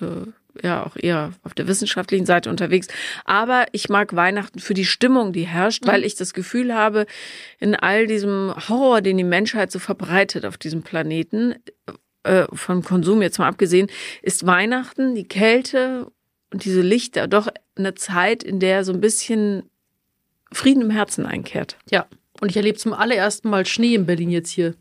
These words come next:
Speaker 2: Jetzt bin ich ja ein Jahr hier, aber letztes Jahr, wo ich hergezogen bin, war kein einziger Schneetag. Und jetzt liegt der Schnee sogar da. Das
Speaker 1: Mhm.
Speaker 2: macht mich richtig glücklich.
Speaker 1: Ja.
Speaker 2: Aber ich muss dann immer denken, okay, ich bin tatsächlich im Eisbaden grad nicht so im Training drin. Deswegen das nächste Mal wird's richtig zäh.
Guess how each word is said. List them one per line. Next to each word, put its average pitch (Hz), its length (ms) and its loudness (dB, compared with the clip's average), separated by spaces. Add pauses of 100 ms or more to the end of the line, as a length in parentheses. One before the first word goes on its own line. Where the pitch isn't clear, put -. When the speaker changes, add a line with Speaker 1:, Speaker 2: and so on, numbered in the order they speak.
(120)
Speaker 2:
Jetzt - 160 -12
bin 220 80 -2
ich 196 60 0
ja 220 100 2
ein 202 160 2
Jahr 220 160 4
hier, 233 240 2
aber 202 140 2
letztes 196 320 0
Jahr, 226 360 4
wo 214 140 0
ich 220 80 -2
hergezogen 233 460 2
bin, 233 200 2
war 190 80 2
kein 220 240 -2
einziger 214 320 0
Schneetag. 240 560 -4 (400)
Und 208 140 0
jetzt 214 280 -2
liegt 233 200 -4
der 196 80 2
Schnee 196 240 0
sogar 170 240 -2
da. 160 320 -4 (100)
Das 190 120 6
Speaker 1:
Mhm. 190 60 6
Speaker 2:
macht 208 180 2
mich 196 260 -6
richtig 208 320 -4
glücklich. 180 540 -4
Speaker 1:
Ja. 202 180 2 (220)
Speaker 2:
Aber 247 440 2 (120)
ich - 80 -20
muss 214 160 -2
dann 214 120 2
immer 208 140 4
denken, 208 300 2
okay, 208 400 2 (340)
ich - 160 -12
bin 214 200 -2
tatsächlich 208 340 -4
im 214 140 -2
Eisbaden 190 580 2
grad 196 260 -4
nicht 202 220 -6
so 196 80 2
im 185 100 -2
Training 196 420 0
drin. 185 360 -2
Deswegen 190 260 -4
das 185 80 -10
nächste 196 240 -2
Mal 190 160 0
wird's 180 240 -10
richtig 170 300 -4
zäh. 147 240 -6